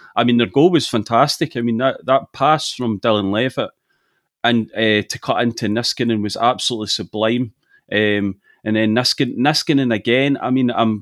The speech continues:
really impressed with Niskanen because what I'm finding about him is he's a selfless player.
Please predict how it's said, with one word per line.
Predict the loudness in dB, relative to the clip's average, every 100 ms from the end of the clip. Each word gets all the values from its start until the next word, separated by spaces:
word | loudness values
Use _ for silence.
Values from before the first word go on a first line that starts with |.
| -2
really | 0 2
impressed | 0 0 -2 -2 -2
with | -4
Niskanen | -4 -4 -2 -2 -4
because | -4 -2 -2 -4 -10 _ _ _ _
what | -4 -2
I'm | -2
finding | -4 -2 -2 -4
about | -6 -4
him | -4
is | -4
he's | -6 -4
a |
selfless | -2 0 0 -2 -6 -6
player. | -6 -4 -4